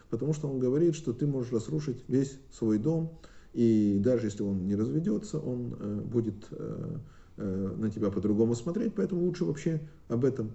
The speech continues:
истории умолчать даже, э, таким путём. И, и, э, конечно, есть люди, которые для них важно сказать правду. Они говорят правду, их могут выгнать с работы, их могут сделать всё, что остальное.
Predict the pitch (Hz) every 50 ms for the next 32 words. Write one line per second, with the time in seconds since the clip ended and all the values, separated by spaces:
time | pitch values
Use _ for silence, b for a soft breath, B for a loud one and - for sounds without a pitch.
0 | - - - 113 - - 156 147 139 139 131 - - 110 110 107 - - - 170
1 | 165 156 110 123 135 135 131 131 127 - - - - - 113 117 110 107 101 -
2 | - 113 - - 117 98 98 95 87 - 80 - - B B B B B B B
3 | B B B - 107 104 104 104 101 101 101 101 98 98 98 101 - 113 110 107
4 | 107 107 104 104 104 104 101 101 98 98 90 - - 95 101 101 101 98 98 98
5 | 95 95 95 95 95 117 139 196 196 - 151 143 147 151 - - 143 151 196 180
6 | 131 127 127 - - 117 - 170 160 147 127 123 120 123 131 120 - 101 107 131
7 | 135 127 117 120 104 98 - 104 98 101 98 98 - - - - 98 90 80 78
8 | 71 - - B B B B B B B - 113 131 117 107 101 98 98 101 -
9 | - 82 80 139 113 101 - 101 90 87 87 - - 87 90 90 90 85 92 -
10 | - 107 113 135 160 170 156 151 - 101 95 - 92 90 85 85 90 87 90 98
11 | 98 92 90 - - 98 98 - 101 101 101 - 131 135 156 175 175 170 156 139
12 | 131